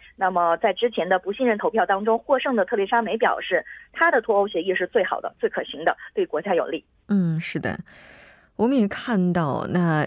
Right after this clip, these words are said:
Speaker 2: 英国政府消息人士是称，英国政府将于下周二，也就是十五号的时候就脱欧协议草案进行投票。在今年三月二十九号的时候，根据此前英国和欧盟达成的草-，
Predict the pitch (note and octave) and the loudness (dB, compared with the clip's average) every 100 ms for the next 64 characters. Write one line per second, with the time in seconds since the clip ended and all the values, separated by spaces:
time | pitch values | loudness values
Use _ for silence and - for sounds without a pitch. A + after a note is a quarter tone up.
0 | - G#3 G#3+ F#3 F#3+ A#3 G3 E3+ - F#3+ | 0 2 4 2 2 2 2 0 2 0
1 | G#3+ F3+ D3 D#3+ - E3+ D#3+ D3+ C3+ - | 2 0 2 2 2 0 0 0 -2 -2
2 | F3 E3+ - G#3+ G#3 F3 G3 F3+ D#3 D#3+ | 0 0 2 4 4 4 2 2 2 2
3 | F#3 F3+ F3 - E3+ D3 F#3 - - D#3 | 2 4 2 0 -2 0 -2 0 -2 0
4 | C3 - D#3+ F3 - E3+ - A3+ E3 - | -2 0 2 2 0 -2 0 0 0 -2
5 | D#3 C#3+ D#3+ - - D3+ - D3 C#3+ - | -2 0 -2 -2 -2 -2 0 0 0 0
6 | F3 F#3+ F#3+ - F3 D#3+ - - - D3+ | 2 4 2 2 2 0 -2 -4 -2 -4
7 | D3+ E3+ E3 D3+ D#3 - C#3 - B2+ A#2 | 0 0 0 -2 -4 -4 -6 -4 -4 -4
8 | - - - - - - G#3 F#3+ G#3+ G#3+ | -8 -20 -20 -20 -12 0 2 2 2 4
9 | F#3 G3+ A3+ A3+ - A#3 A3 A#3+ A#3+ - | 4 2 0 0 2 0 -2 -4 -6 -6
10 | - C#3+ C4 A#3 D3 D#3 D#3 A#3+ D4+ B3 | -8 -4 -2 0 0 -2 -2 -2 0 -2
11 | - - - - E3 F3+ - G#3+ A3 F3+ | -4 -10 -10 -4 0 2 2 2 4 2
12 | E3+ - - F#3+ E3+ E3+ E3 D#3 - C#3 | 2 0 2 2 4 2 2 -2 -2 0
13 | C#3+ D3 - | 0 -2 -8